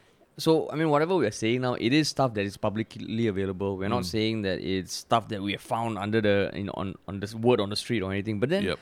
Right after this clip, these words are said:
Speaker 1: you know, going back to Professor Lai's message, ultimately, he's not really saying anything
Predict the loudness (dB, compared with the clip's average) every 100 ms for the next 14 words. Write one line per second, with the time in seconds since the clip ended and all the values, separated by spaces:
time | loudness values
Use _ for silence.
0 | -10 -4 -2 2 2 2 0 0 0 0
1 | 0 0 0 2 4 4 4 0 -4 -4
2 | -4 -2 -2 -2 -6 -20 -4 -2 0 0
3 | 2 2 0 -4 -20 _ _ -4 -2 0
4 | 2 2 2 2 2 4 2 0 0 0
5 | 2 0 2 0